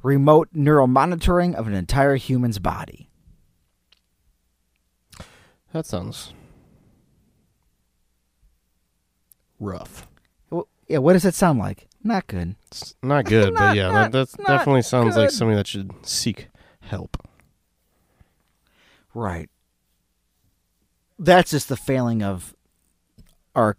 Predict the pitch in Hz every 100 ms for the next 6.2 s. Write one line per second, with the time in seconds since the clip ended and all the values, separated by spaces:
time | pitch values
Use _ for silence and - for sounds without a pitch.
0 | - 131 110 101 - 117 104 90 110 92
1 | 92 - - _ _ _ _ _ _ _
2 | _ _ _ - 160 147 131 120 104 95
3 | 110 92 - 90 92 95 92 _ _ _
4 | _ _ _ - 147 156 147 131 135 123
5 | 123 120 120 - 107 110 104 107 104 107
6 | 107 92